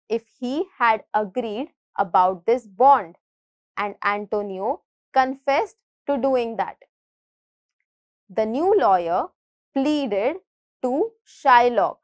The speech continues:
He asked for mercy, but Shylock did not want any of it.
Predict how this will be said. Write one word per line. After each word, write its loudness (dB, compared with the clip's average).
He -8
asked 2
for 2
mercy, -2
but 4
Shylock 2
did -2
not -4
want -2
any -2
of 2
it. -10